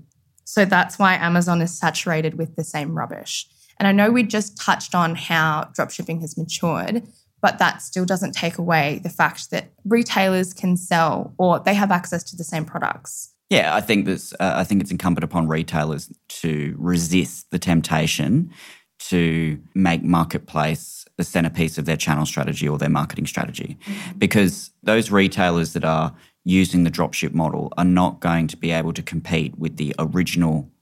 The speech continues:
Speaker 2: suppliers of that product because it's likely they're already on B two C marketplace.
Speaker 1: Right.
Speaker 2: So they need to diversify their channel strategy.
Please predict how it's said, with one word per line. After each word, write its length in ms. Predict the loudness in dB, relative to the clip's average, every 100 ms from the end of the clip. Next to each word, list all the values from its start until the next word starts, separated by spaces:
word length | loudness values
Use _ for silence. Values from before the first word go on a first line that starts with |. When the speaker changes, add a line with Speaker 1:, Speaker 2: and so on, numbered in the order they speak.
| -10
Speaker 2:
suppliers 600 | -6 -2 4 4 4 0
of 80 | -4
that 160 | -4 -2
product 260 | -2 -2
because 240 | -6 -8 -8
it's 140 | -2
likely 320 | 2 2 0
they're 180 | -2 -2
already 300 | -2 -2 -2
on 140 | -2
B 100 | -2
two 80 | -4
C 180 | -4 -4
marketplace. 600 | -2 -4 -6 -8 -8 2
Speaker 1:
Right. 380 | 4 4 2 -4
Speaker 2:
So 80 | 2
they 80 | 6
need 180 | 8
to 80 | 8
diversify 580 | 6 4 2 0 -2 0
their 120 | 0
channel 320 | -2 -2 -2
strategy. 560 | -4 -6 -8 -8 -12 -14